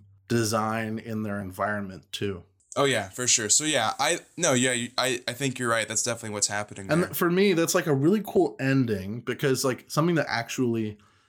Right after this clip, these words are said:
Speaker 1: naturally occurred in my head as a question while I was reading it was, "I wonder if you can relive," like, like, they never talk about in Assassin's Creed the idea of using an animus to relive your own memories, even though obviously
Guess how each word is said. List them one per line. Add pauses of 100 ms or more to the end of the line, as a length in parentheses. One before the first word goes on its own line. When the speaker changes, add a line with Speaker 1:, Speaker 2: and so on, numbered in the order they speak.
(160)
Speaker 1:
naturally
occurred
in
my
head
as
a
question
while
I
was
reading
it
was, (1120)
"I
wonder
if
you
can
relive,"
like,
like, (300)
they
never
talk
about
in
Assassin's
Creed
the
idea
of
using
an
animus
to
relive
your
own
memories,
even
though (580)
obviously